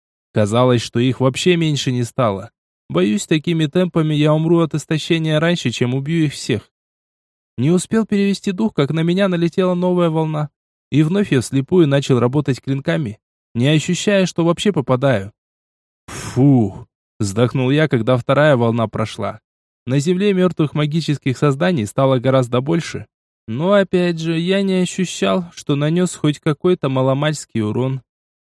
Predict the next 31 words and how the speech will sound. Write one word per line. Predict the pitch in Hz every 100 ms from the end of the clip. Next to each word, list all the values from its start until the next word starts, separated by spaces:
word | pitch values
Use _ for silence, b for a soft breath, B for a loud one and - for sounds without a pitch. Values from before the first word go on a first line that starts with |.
| -
Надо | 110 131 160
как-то | 160 151 -
менять | 165 165 151 156
тактику. | - 139 - - - 127 _ _ _ _ _ _
Но | 120 151
кое-чего | - 226 202 - 220 226
я | 202 190
всё-таки | - 175 170 -
добился. | 160 165 180 190 - 98 - _ _ _
Внимание | 110 104 123 143 156 143 127
королевы | 139 135 143 135 131
фей | - 175
теперь | 170 123 135 127
было | 123 135
сконцентрировано | 120 - 120 - 117 139 170 147 117 107
исключительно | 104 - 117 113 156 147 143
на | 135 135
мне. | 139 104 98 _ _ _ _
Я | 151 190 196
буквально | 175 175 180 180 175
ощущал | 170 - 170 - 196 185
её | 170 147
взор, | 127 147 107 101 _ _ _
да | - 113
и | 123
приказы | 120 127 165 165 113
своим | - 113 117
подданным | - 160 139 107 98 -
она | 110 120 143
отдавала | 127 101 110 120 117
лично. | 123 120 - 82